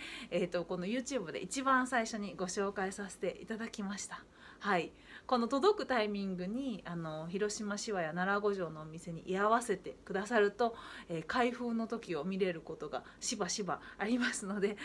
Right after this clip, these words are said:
あ、そういうのも楽しみにしながら、えー、直営店にまた、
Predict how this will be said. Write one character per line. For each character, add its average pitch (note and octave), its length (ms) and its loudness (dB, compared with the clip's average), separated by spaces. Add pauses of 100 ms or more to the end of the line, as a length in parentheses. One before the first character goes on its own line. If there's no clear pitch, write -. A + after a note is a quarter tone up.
(260)
あ、 A3+ 120 4
そ C4 280 6
う - 20 2
い C4 140 0
う C4 80 2
の A3 120 2
も E3+ 200 -2 (180)
楽 A3+ 220 0
し A#3+ 80 -4
み G3+ 160 -2
に F#3 100 -4
し G3+ 140 -6
な G3+ 160 -2
が G3 100 0
ら、 F#3+ 180 0 (180)
え F3 100 2
ー、 G3+ 200 -2
直 G3+ 180 2
営 F#3 200 2
店 F3+ 220 0
に F3+ 100 -2
ま F3 160 -2
た、 F3+ 240 2